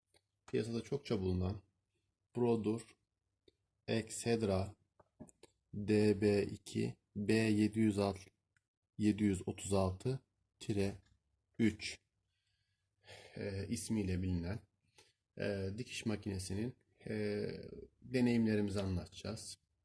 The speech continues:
E, makineyle alakalı bilgiler aktarmış olacağız. Düşünenler için, makine almayı düşünenler için bir ön bilgilendirme,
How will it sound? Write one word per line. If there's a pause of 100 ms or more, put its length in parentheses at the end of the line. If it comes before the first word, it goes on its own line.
(140)
E,
makineyle
alakalı
bilgiler
aktarmış
olacağız. (480)
Düşünenler
için,
makine
almayı
düşünenler
için (520)
bir
ön
bilgilendirme,